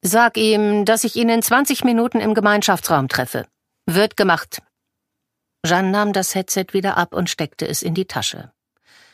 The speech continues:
Sie sah sich die Probe noch einmal kurz an, während ihre Hand nach dem Knopf auf dem Bedienfeld griff,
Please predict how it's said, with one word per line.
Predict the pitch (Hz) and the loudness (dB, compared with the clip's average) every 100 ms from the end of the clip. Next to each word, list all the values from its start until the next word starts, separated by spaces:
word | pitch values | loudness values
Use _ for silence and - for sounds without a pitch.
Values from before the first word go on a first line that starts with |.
| _ _ | _ _
Sie | 220 | -2
sah | 208 226 | 0 0
sich | 226 - | 0 -2
die | 233 | -2
Probe | - 220 220 | 0 0 0
noch | 208 | 0
einmal | 202 202 196 | -2 -2 -2
kurz | - 190 - | -2 -4 -2
an, | 175 165 196 214 _ _ _ | -2 0 -2 -6 _ _ _
während | 175 202 196 | -2 -2 -4
ihre | 180 175 | -4 -2
Hand | 180 214 - | -2 -2 -4
nach | 208 - | -6 -4
dem | 208 | -6
Knopf | - 196 185 - | -4 -4 -4 -4
auf | 196 190 | -6 -4
dem | 196 190 | -4 -2
Bedienfeld | 214 185 147 - 123 131 | -2 -2 -4 -4 -8 -8
griff, | - 151 - _ | -6 -8 -8 _